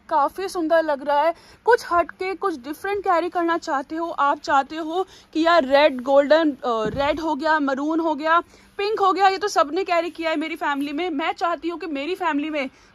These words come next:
मैं सबसे हटकर लगूँ, सबसे यूनिक लगूँ, तो आप इस कलर को carry कर सकते हो। वहीं इसमें बात करूँ अगर मैं दुपट्टे की,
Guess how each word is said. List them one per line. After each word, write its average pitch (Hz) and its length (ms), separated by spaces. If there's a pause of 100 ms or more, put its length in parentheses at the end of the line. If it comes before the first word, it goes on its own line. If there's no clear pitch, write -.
मैं 269 200
सबसे - 440
हटकर 285 420
लगूँ, 330 260
सबसे 370 320
यूनिक 311 480
लगूँ, 392 320 (360)
तो 320 100
आप 269 320
इस 285 120
कलर 269 260
को 370 100
carry 349 260
कर 359 140
सकते 349 260
हो। 370 100
वहीं 285 340
इसमें 381 240
बात 269 220
करूँ 311 240
अगर 311 140
मैं 294 160
दुपट्टे 262 400
की, 339 200